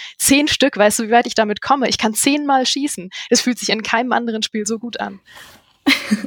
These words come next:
Speaker 2: Ich hab immer das Problem, dass diese zehn, äh, Zehner-Packung Munition dann gleich beim ersten Gegner schon wieder leer ist, weil ich einfach panisch schieße immer. <laughs> Also ich lauf bei solchen Spielen immer ohne Munition rum, grundsätzlich. Aber, ähm, was ich gerade noch sagen wollte, ist,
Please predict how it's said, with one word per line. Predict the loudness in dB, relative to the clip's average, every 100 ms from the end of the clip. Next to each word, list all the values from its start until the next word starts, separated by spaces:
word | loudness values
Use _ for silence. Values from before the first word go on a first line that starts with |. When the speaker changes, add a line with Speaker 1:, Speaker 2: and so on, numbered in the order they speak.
| -10 -14 -2
Speaker 2:
Ich | 2
hab | 2 4
immer | 4
das | 4 2
Problem, | -2 2 4
dass | 4 4
diese | 2 2 2
zehn, | 0 2 4 4 0 0
äh, | 0 0 0
Zehner-Packung | 2 4 4 4 0 2 2
Munition | 4 2 2 2 4
dann | 4
gleich | 4 2
beim | 2 2
ersten | 2 2 2
Gegner | 0 0 -2
schon | -2 -2
wieder | 0 0
leer | 2 2 0
ist, | -2 -4 -6 0 0
weil | 2
ich | 0
einfach | 0 -2 -6 -8
panisch | 0 4 4 4 2 0
schieße | 2 4 4 2
immer. | -2 0 0 2
<laughs> | 2 2 0 -6 -4
Also | 2 4
ich | 4
lauf | 4
bei | 4
solchen | 4 4 2
Spielen | 2 0 2
immer | 2 2
ohne | 2 2
Munition | -2 -4 -6 -6 -6 -8
rum, | -8 -10
grundsätzlich. | -4 -2 -2 -4 -6 -10 -12 -14 -14 -2
Aber, | 2 2 2
ähm, | 2
was | 0
ich | 0
gerade | 2 4
noch | 4
sagen | 4 4 4
wollte, | 4 2 0
ist, | -4 -4